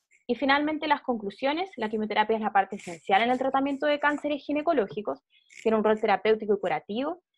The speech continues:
Siempre hay que considerar las condiciones de la paciente y el tumor para definir el objetivo del tratamiento.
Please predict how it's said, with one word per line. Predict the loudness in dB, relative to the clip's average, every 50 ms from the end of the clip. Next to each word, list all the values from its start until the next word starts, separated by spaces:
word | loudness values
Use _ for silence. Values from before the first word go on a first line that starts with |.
| _ _ _
Siempre | -4 -2 -2 -2
hay | -2
que | -2 0
considerar | 0 0 0 2 2 4 4 4
las | 4 2
condiciones | 0 -2 -4 -4 -4 -4 -4 -2
de | 0 0
la | 0
paciente | 0 -2 -2 -4 -4 -4 0 0
y | 0
el | 0 -2
tumor | -2 -2 -2 -2 0 0
para | 0 2 2 2
definir | 2 0 0 -2 0 0 2
el | 2
objetivo | 0 0 -2 -4 -2 2 2
del | 2 2
tratamiento. | 2 0 2 2 0 0 -2 -4 -6 -6 -4 -4 -4 -4